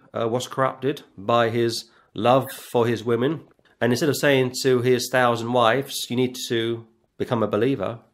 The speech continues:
in Jehovah, you need to forsake your false gods," which is what a real man of God would attempt to do, they corrupted him. And they got him to depart from Jehovah and become an, a, a idolater. And as a result,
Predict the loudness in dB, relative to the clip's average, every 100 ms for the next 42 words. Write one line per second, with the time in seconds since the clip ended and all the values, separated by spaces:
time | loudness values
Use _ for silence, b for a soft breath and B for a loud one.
0 | _ -4 -4 -4 -2 -2 -2 -6 -8 b
1 | b b -2 -2 -4 -6 -2 -2 -2 -8
2 | _ _ -8 -4 -2 -2 -4 -6 -6 -4
3 | -4 -4 -4 -2 -2 -4 -10 -10 b b
4 | -10 -8 -2 -2 -2 -2 0 0 0 0
5 | -2 -2 -2 -4 -8 -2 0 -2 -16 -16
6 | -6 -6 -6 -8 -6 -4 -4 -6 b b
7 | b 2 2 2 -2 -2 -6 -6 -6 _
8 | _ -2 2 4 2 2 2 0 -2 -2
9 | -2 -4 0 0 -2 -4 -4 -2 -4 -2
10 | 0 -2 -4 -12 _ _ -6 -2 -2 -4
11 | -6 -2 -2 -2 -4 -2 -4 -6 B _
12 | -4 -4 -4 -8 -6 -4 0 0 0 -6
13 | -12 _ B -2 0 0 0 -2 2 2
14 | 4 2 0 -10